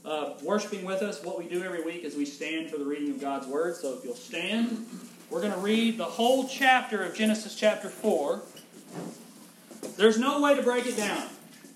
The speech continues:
You gotta read it all. Here we go.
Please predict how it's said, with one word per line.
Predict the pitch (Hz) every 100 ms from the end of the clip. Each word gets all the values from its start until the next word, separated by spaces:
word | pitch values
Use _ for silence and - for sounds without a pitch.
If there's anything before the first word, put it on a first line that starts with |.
| - -
You | 147
gotta | 202 214
read | 220 220
it | 202
all. | 170 127 - - - - - - - - - - - - - - - - 131
Here | 147
we | 170
go. | 160 123